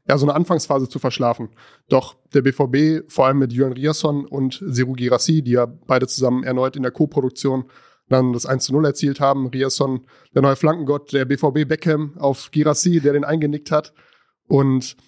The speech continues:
ja, da hat man gesehen, was Selbstvertrauen dann auch ausmacht. Und da kommen wir dann vielleicht auch nochmal auf Luca Reggiani. Natürlich war der sehr nervös. Du spielst dann auch noch gegen eine italienische Mannschaft. Als achtzehnjähriger Italiener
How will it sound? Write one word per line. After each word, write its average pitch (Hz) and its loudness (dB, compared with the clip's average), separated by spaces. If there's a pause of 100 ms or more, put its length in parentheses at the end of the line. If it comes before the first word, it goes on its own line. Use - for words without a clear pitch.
(120)
ja, 139 4
da 139 4
hat 165 -4
man 151 2
gesehen, 135 -2
was 127 -4
Selbstvertrauen 135 -2
dann 117 -2
auch 117 -4
ausmacht. 120 -4
Und 123 -2 (760)
da 139 0
kommen 139 2
wir 135 4
dann 127 -2
vielleicht 135 0
auch 131 2
nochmal 131 -2
auf 117 -4
Luca 143 0
Reggiani. 123 2
Natürlich 143 0
war 127 2
der 123 0
sehr 123 -2
nervös. 123 0
Du 147 -8
spielst 139 -4
dann 131 2
auch 131 0
noch 131 -2
gegen 131 -2
eine 127 -2
italienische 135 0
Mannschaft. 151 0
Als 135 -6
achtzehnjähriger 139 0
Italiener 139 0